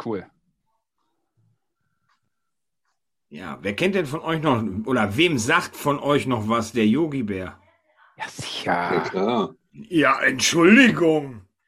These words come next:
Speaker 1: Hanna-Barbera.
Speaker 2: <laughs> Johnny Quest?
Speaker 1: Ja. Das, der hatte doch, war das, war das Johnny Quest, der mit diesen, mit dieser langen,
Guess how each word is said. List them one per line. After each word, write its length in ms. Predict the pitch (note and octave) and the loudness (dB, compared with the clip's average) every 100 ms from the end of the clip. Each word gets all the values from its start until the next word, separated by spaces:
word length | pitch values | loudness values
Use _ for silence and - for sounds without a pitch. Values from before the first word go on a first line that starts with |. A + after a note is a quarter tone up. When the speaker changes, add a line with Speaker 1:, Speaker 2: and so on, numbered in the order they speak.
| _ | _
Speaker 1:
Hanna-Barbera. 1080 | - F#2 A2 A#2 A2 F2+ A2+ C3+ A2+ E2+ D2+ - G#2 - - B2 - | -4 0 2 4 2 2 2 4 2 0 -6 -8 -6 -6 -8 -10 -8
Speaker 2:
<laughs> 420 | D#3+ - A2 F#2+ _ - | -8 -8 -8 -10 _ -6
Johnny 320 | D#3+ F#3+ F#3 | -2 -2 -2
Quest? 540 | - D#3 G#3+ - - _ _ _ _ _ _ _ _ _ _ _ _ _ _ _ | -2 -2 -2 -6 -20 _ _ _ _ _ _ _ _ _ _ _ _ _ _ _
Speaker 1:
Ja. 180 | - F#2+ _ _ _ _ _ _ _ _ _ _ _ _ _ _ | -8 -8 _ _ _ _ _ _ _ _ _ _ _ _ _ _
Das, 180 | - - | -16 -12
der 220 | G2 G#2+ | -4 0
hatte 180 | B2+ D#3+ | 0 -2
doch, 240 | D#3 - | -6 -6
war 120 | G#2+ C3 | -8 -8
das, 160 | C#3 - - | -8 -12 -16
war 120 | G#2+ | -14
das 260 | - G#2+ - | -14 -16 -10
Johnny 220 | B2 C#3+ | -4 -4
Quest, 280 | - C#3 - | -2 -4 -2
der 120 | C#3 | -2
mit 180 | C3+ B2 | -2 -6
diesen, 360 | B2+ B2+ B2 B2 | -6 -2 0 -2
mit 120 | A#2 | -4
dieser 180 | A#2 A#2 | -2 0
langen, 500 | B2 C#3+ D#3 D3+ | 0 0 -2 -4